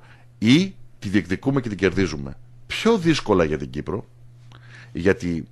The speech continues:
για παράδειγμα, να σας πω το, το εξής. Εσείς έχετε οκτώ τοις εκατό διατροφική επάρκεια, εμείς έχουμε ενενήντα οκτώ τοις εκατό διατροφική επάρκεια στην, ε, Ελλάδα, παρά το γεγονός ότι καταστραφεί η αγροτική μας οικονομία. Θα μπορούσε να έχει πολύ καλύτερα αποτελέσματα. Παρ' όλα αυτά όμως, επειδή έχουμε συγκριτικά πλεονεκτήματα σε σχέση με,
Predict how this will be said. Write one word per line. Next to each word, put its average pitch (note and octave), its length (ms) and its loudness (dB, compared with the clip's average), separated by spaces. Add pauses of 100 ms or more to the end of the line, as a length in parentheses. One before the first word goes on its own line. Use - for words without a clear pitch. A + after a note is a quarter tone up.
(180)
για E2+ 160 -4
παράδειγμα, E2 520 2
να E2 100 -4
σας D#2+ 180 -10
πω F#2+ 120 -4
το, D#2+ 720 -2
το E2+ 80 -6
εξής. D#2+ 500 -4
Εσείς D#2+ 200 -4
έχετε G#2+ 220 2
οκτώ F#2 240 0
τοις G#2 120 -2
εκατό F#2 200 0
διατροφική F2 440 -4
επάρκεια, F#2+ 380 -2
εμείς F#2 180 -4
έχουμε G2+ 200 0
ενενήντα F2 320 2
οκτώ B2 220 2
τοις G#2+ 100 0
εκατό D2+ 200 -4
διατροφική C#2 440 -6
επάρκεια C#2 420 -10 (460)
στην, D2+ 420 -2
ε, D2 360 -2
Ελλάδα, E2 560 2
παρά G2 280 6
το C3+ 100 -2
γεγονός G2+ 220 0
ότι G2+ 120 -8
καταστραφεί F#2+ 460 -2
η A#2+ 80 6
αγροτική D2+ 300 -2
μας C#2+ 120 -6
οικονομία. C#2 520 -8 (800)
Θα - 60 -2
μπορούσε F2+ 240 2
να F#2 60 2
έχει F#2 160 -2
πολύ F2+ 260 0
καλύτερα E2+ 320 2
αποτελέσματα. D2 640 -6
Παρ' E2+ 260 0
όλα B2 180 2
αυτά G#2+ 280 2
όμως, E2 340 -4
επειδή E2+ 220 -6
έχουμε G#2+ 160 -4
συγκριτικά F#2 340 -2
πλεονεκτήματα E2+ 600 -2
σε D2 80 -12
σχέση E2+ 240 -8
με, D#2+ 80 -10